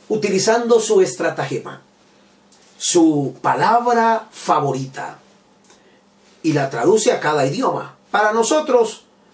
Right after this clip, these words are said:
esta palabra, "No vales un peso, no vales nada, no vales un centavo", digámoslo en la moneda donde usted me está escuchando,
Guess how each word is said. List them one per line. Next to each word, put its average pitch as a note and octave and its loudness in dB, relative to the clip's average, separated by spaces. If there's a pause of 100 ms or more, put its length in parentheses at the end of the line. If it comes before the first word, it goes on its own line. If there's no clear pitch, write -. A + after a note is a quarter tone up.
(400)
esta D#3 0
palabra, G#3+ 0
"No A#2 -2
vales A3+ 2
un G#3+ -2
peso, - -2 (180)
no D#3+ -6
vales G#3 0
nada, G3 0
no D#3+ -2
vales G#3+ 2
un A#3 0
centavo", - -2 (720)
digámoslo A#3+ 0 (140)
en G3 2
la G#3 0
moneda A#3 0
donde F#3+ -2
usted F#3 2
me F#3 2
está E3+ 0
escuchando, C#3+ -6